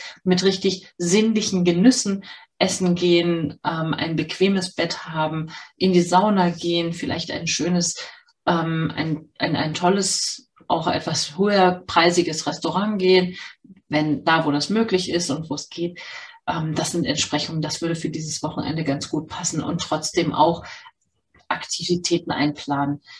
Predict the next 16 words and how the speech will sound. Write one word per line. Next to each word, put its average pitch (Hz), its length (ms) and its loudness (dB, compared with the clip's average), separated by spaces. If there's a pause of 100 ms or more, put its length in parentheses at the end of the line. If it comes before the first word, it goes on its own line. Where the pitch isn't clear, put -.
(140)
Vielleicht 185 340 4
könnte 180 280 0
man 175 260 4
so 170 100 0
eine 160 180 -2
Reise 165 280 0
planen, 156 420 -6
wo 165 80 -12
man 156 160 -4
selber 147 260 0
dann 147 180 -2
auch - 180 -2
sportlich - 460 -8
aktiv - 380 -8
wird. 180 260 2 (920)
Ähm, 156 420 -2